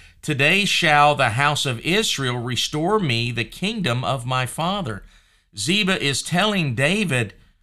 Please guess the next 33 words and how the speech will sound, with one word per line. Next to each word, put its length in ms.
"You 120
know, 140
that 220
guy 140
you 180
sent 240
me 100
to 80
work 420
for, 420
he's 280
trying 380
to 60
take 300
the 100
throne 340
too." 460
And 160
you 100
have 120
to 60
remember, 280
this 240
is, 200
David 600
brought 340
Mephibosheth 800
in 320
and 180
showed 420
him 340
grace 760
and 200